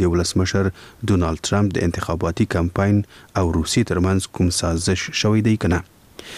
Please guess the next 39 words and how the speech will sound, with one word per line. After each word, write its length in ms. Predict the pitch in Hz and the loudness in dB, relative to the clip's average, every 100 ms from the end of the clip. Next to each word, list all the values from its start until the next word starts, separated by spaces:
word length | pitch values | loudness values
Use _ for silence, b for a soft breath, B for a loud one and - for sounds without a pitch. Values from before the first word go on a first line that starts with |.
| B B 80 | B B 0
د 40 | |
امریکا 260 | 78 78 101 101 | 2 2 2 2
لوی 120 | 98 | 2
څارنوال 420 | 90 92 95 104 107 101 | 0 2 2 2 0 0
ویلیام 340 | 104 101 95 92 | 2 2 2 2
بار 240 | 101 95 113 - B B B - 85 | 0 2 0 -4 B B B -2 2
د 100 | 80 87 | 2 4
مولر 340 | 110 101 98 104 | 4 2 0 0
د 100 | 92 | 0
راپور 460 | 87 85 - 120 123 - - - | 0 -2 0 2 2 -2 -6 -2
څلور 300 | 92 92 85 | 2 2 2
مخیز 340 | 85 - 120 107 90 | 0 2 0 2 0
لنډیز 500 | 85 85 127 107 104 | 2 2 2 2 2
د 60 | 98 | 0
یکشنبې 420 | 87 - 95 113 85 | 0 0 2 2 0
په 80 | |
ورځ 200 | 85 90 - B B B B - | 0 0 -4 B B B B 0
کانګرس 340 | 80 95 - | 2 0 0
ته 100 | 95 | 0
وړاندې 260 | 92 104 82 - | 2 2 0 -2
کړ، 100 | 98 - | -2 0
چې 220 | 113 104 | 0 0
پکې 200 | 87 82 | -2 0
ویل 160 | 85 80 - | 2 2 2
شوي 180 | 123 92 | 2 4
وو 120 | 110 - B B B 113 | 2 0 B B B 0
نه 80 | 104 - | 0 0
ټرمپ 340 | 120 127 - 104 | 2 2 0 0
او 40 | 92 98 | 2 4
نه 160 | 117 92 | 2 2
د 100 | 85 | 2
هغو 120 | 90 95 95 | 0 0 0
کوم 120 | 98 87 | 0 0
استازي 440 | - 98 98 110 | 0 0 2 2
له 140 | 98 98 | 2 0
روسیې 320 | 90 95 90 | -2 -2 0
سره 260 | 87 92 - | 0 0 -2
په 120 | |
دې 60 | 87 | 0